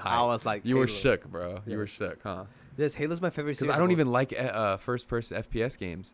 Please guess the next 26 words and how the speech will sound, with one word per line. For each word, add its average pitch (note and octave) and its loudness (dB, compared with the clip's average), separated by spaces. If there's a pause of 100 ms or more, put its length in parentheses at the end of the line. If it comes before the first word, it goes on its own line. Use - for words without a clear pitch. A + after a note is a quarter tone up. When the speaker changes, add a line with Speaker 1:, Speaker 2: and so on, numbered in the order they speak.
(120)
Speaker 1:
'Cause - -16
you - -4
Speaker 2:
But - -14
Speaker 1:
suck A2+ 4
Speaker 2:
I A2 6
Speaker 1:
asshole. A2 4
Speaker 2:
remember, A#2+ 2
yeah, C#3+ -2
I G2 -6
suck. C#3+ -2
But G#2 -4
when A2 -2
I G#2 -2
played A#2+ -4
that A2 0
one, F#2 -8
I F2+ -8
was F2+ -10
like, F2+ -8
"Oh, F2+ -2
shit, - -10
this F#2+ -8
is F2+ -10
next F2 -10
level, F2+ -2
bro." F#2+ -8